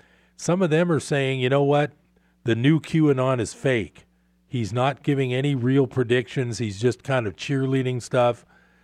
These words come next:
So w-, I just wanted to mention that if anybody's been looking at QAnon posts lately,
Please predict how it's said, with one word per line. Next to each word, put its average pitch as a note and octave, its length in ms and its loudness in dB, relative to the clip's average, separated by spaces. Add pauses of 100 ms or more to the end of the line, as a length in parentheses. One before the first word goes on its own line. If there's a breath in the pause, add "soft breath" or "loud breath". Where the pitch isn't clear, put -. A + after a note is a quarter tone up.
(100)
So C3 400 2 (120)
w-, B2 140 -10 (120)
I B2 120 0
just E3+ 220 0
wanted E3+ 220 0
to C3+ 80 2
mention C#3 400 0
that A2+ 160 2
if A2 160 -4
anybody's C#3 480 0
been B2 180 -2
looking C3 320 -2
at A2+ 180 -6
QAnon C#3 720 -2
posts C3 360 -4
lately, C#3+ 640 -4